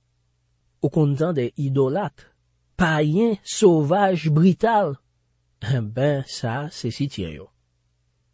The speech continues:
Pe egzanp, yo te konn menm koupe pa an lè tèt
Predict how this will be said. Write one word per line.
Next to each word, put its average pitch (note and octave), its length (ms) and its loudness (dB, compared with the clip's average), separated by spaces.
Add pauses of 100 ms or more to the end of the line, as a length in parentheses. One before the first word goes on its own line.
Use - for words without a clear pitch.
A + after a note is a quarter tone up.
(220)
Pe D#3 120 4
egzanp, D3+ 400 -2 (440)
yo D#3+ 140 2
te F3+ 140 4
konn F#3 280 0
menm D3+ 280 2
koupe D#3+ 540 -2 (420)
pa C#3 140 0 (100)
an D3 240 0
lè D3 180 0
tèt - 440 -8